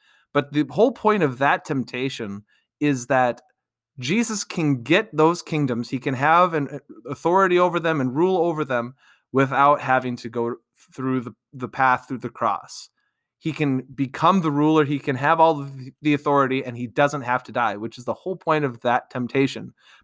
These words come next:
But Jesus isn't fooled and avoids falling into sin, and it's because he,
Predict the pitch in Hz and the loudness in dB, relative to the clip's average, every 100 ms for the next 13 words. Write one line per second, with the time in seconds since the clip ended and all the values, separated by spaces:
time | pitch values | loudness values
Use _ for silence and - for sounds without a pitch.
0 | - 127 107 165 214 190 180 151 151 120 | -2 -2 2 2 2 0 0 0 0 -2
1 | - 151 156 151 - - _ 135 139 117 | 0 4 4 2 -4 -20 _ 0 0 2
2 | 139 170 151 160 156 151 147 139 127 156 | 4 4 4 4 6 4 0 -4 -4 -2
3 | 123 113 117 - - 135 - - - 190 | -2 -4 -10 -10 -10 -10 -14 -6 2 2
4 | 196 185 - _ _ _ 175 | 2 -4 -12 _ _ _ -10